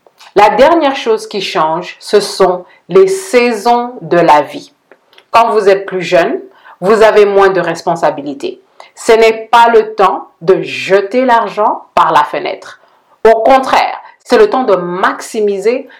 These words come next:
votre épargne parce que plus tard,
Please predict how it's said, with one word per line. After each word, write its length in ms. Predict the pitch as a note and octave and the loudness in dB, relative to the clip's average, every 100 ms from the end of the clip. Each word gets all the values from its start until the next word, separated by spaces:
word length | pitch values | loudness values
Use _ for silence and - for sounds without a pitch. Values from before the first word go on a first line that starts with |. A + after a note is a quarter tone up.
| _ | _
votre 320 | D3+ E3+ E3+ | -2 -2 0
épargne 560 | D#3+ - C#4+ D4+ D4+ D4+ D4+ _ _ _ _ | 0 2 2 2 -2 -8 -12 _ _ _ _
parce 400 | - - - - F#3 | -4 -2 -2 -2 0
que 100 | A3 E4+ - - _ _ _ _ _ | 2 0 -2 -14 _ _ _ _ _
plus 300 | A3 A3 G#3+ | -2 -2 2
tard, 580 | D#4+ D4 A3+ C#4+ - | 4 6 4 2 -4